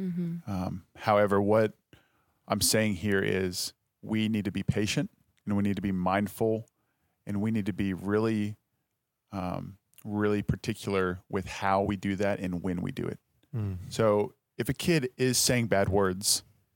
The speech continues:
Speaker 2: okay, you've gotta ask yourself, is that a life or death situation? And if there's anything that, that your kid's doing that is going to lead to death,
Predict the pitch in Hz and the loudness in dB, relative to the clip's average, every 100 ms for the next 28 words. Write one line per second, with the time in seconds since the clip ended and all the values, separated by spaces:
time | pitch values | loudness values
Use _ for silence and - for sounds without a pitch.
0 | _ _ _ _ 98 104 98 104 - _ | _ _ _ _ -4 0 0 0 -8 _
1 | 107 117 107 - - 101 - 123 120 127 | -2 4 4 4 0 0 0 -2 0 2
2 | 117 104 95 98 98 - 107 98 98 92 | 4 4 4 2 0 -4 -6 0 -2 0
3 | - 98 - 98 92 - _ _ _ _ | -2 -4 -4 -4 -6 -12 _ _ _ _
4 | _ _ _ _ - 107 160 156 156 151 | _ _ _ _ -4 2 2 4 2 4
5 | 147 120 - _ 113 107 113 - 113 104 | 2 0 -6 _ 2 4 4 0 0 0
6 | 98 90 87 87 101 98 107 98 110 107 | 0 2 2 0 0 0 2 2 2 4
7 | 117 104 104 104 101 92 87 - - | 4 2 2 0 -2 -2 -4 -6 -10